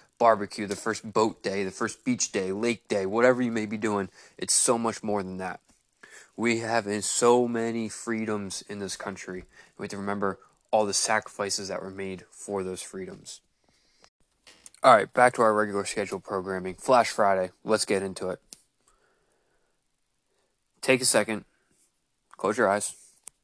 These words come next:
take a deep breath, think about where you were five years ago. Maybe not exactly to this day, maybe not exactly to this week,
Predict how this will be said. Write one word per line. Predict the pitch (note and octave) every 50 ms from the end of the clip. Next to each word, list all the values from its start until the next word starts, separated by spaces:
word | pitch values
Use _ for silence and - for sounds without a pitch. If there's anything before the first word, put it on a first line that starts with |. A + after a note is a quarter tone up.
| _ _ _ _ _ _ _ _ _ _ -
take | - G2+ F#2
a | G#2
deep | G2 A#2+ B2+ -
breath, | - G#2 G2 G2+ G#2 - - - _ _ _ _ _ _ _ _ _ _ _ _ _ _ _ _ _ _ _ _ _ _ _ _ -
think | - A#2 A#2+
about | A#2 A#2 G#2+ F#2+
where | A#2 A#2
you | A2 A2
were | A2 A2 G2+
five | - - - F#2+ G2 G2 F#2+
years | F#2 F#2 F#2 F2 -
ago. | - - - B1+ - - - - - _ _ _ _ _ _ _ _ _ _ _ _ -
Maybe | - G2+ A2
not | A#2 A#2 - - G#2+
exactly | G#2 G2+ G2+ F#2+ G2+ - - G2+
to | - G#2 G2
this | G2 - -
day, | - - - F#2 F#2 F#2 - _ _ _ _ _ _ _ _ -
maybe | F#2+ F#2 F2+ F#2
not | F#2+ F#2+ G2 F#2
exactly | F#2+ F#2 G2+ F#2 F#2+ F#2 - F#2+ F#2+ F2+
to | - G2+ F#2
this | F2 -
week, | - G2+ G#2 G2 F#2+ - - -